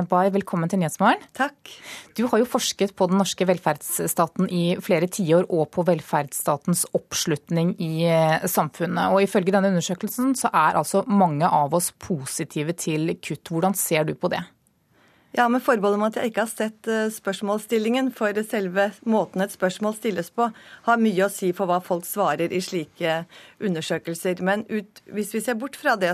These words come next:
Speaker 2: så er det overraskende at det nå er tilslutning til kutt. For hovedmønsteret i velgerholdninger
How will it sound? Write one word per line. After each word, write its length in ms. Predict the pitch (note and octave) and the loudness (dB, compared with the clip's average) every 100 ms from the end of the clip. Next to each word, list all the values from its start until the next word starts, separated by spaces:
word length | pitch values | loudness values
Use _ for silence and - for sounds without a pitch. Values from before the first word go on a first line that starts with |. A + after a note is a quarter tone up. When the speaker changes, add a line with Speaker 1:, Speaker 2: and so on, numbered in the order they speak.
| F3+ | 0
Speaker 2:
så 260 | G3 G3 F#3+ - - - | 0 0 -2 -16 -4 2
er 220 | G#3 G#3+ | 4 2
det 140 | C4+ | 0
overraskende 640 | C4+ F3 D#3 D#3 - F3+ F#3+ | 0 0 0 -4 -4 0 0
at 240 | - F#3+ | 0 -2
det 60 | G3 | -2
nå 80 | E3+ | 0
er 160 | F3 | -2
tilslutning 640 | F3+ E3+ D#3 - B2 F3+ F3+ | -4 -10 -10 -10 -8 -8 -6
til 80 | G#3+ | -6
kutt. 380 | - A3+ - - - - | -4 -6 -8 -20 -20 -20
For 280 | - G#3+ G3+ | -6 0 2
hovedmønsteret 1500 | G3 F#3+ A#3+ G#3+ D#3 F3 D#3+ F3+ F#3 F#3 F#3 - B3 C4 - | 0 -4 -6 -4 -2 -4 -2 0 2 2 -2 -4 -2 0 0
i 320 | G#3 G3+ G3+ G3 | 0 0 2 2
velgerholdninger 960 | F#3 E3+ E3+ F#3 E3 D#3 E3+ F3+ G3 | 2 0 -2 0 -2 -2 -2 -2 -2